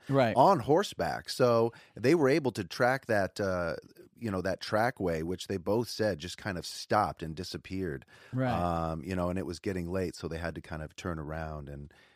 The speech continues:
Speaker 2: and, uh
Speaker 1: Well, I mean, I don't know what this stuff is.
Speaker 2: Mm.
Speaker 1: I mean, my only, the, my only hesitation I have now with my interest in all this stuff is the fact that you have to keep a really open mind.
Speaker 2: Mm-hmm.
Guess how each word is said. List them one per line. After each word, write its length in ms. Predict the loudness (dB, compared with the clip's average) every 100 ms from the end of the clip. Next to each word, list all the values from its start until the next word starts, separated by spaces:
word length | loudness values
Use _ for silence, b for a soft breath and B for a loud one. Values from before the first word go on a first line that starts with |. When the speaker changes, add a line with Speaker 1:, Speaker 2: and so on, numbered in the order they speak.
| b -14
Speaker 2:
and, 300 | -12 -10 -8
uh 300 | -8 -10 -14 _ _ -14
Speaker 1:
Well, 420 | -2 0 2 2 4
I 80 | 6
mean, 120 | 6
I 80 | 6
don't 160 | 6
know 140 | 8 8
what 260 | 8 6 4
this 120 | -2
stuff 300 | 2 2 4
is. 300 | 4 4 -2
Speaker 2:
Mm. 40 | -4 2
Speaker 1:
I 80 |
mean, 280 | 4 2 0 -2
my 320 | 4 4 6
only, 520 | 4 6 6 2 0 -10 B B -20 _ _ _ _ _ -6
the, 160 | -2 0
my 180 | 0 0
only 360 | 0 2 4 2 -2 -6
hesitation 640 | 0 2 0 2 2 4 4
I 80 | 6
have 260 | 6 6
now 400 | 4 6 6 6
with 220 | 4 2
my 200 | 4 2
interest 520 | 2 0 0 -2 -2 -2
in 100 | 0
all 200 | 0 0
this 180 | -4
stuff 420 | -6 -4 -2 -2 -8 -4
is 340 | 0 2 0 -4
the 100 | -4
fact 460 | 2 4 4 0 0
that 380 | 2 2 0 b b b b b b 2
you 120 | 4
have 120 | 4
to 80 | 2
keep 240 | -4 -4 -2
a 80 |
really 400 | -2 2 4 4
open 320 | 4 4 2 2
mind. 540 | 2 0 -4 -8 -6 -4
Speaker 2:
Mm-hmm. 280 | 0 0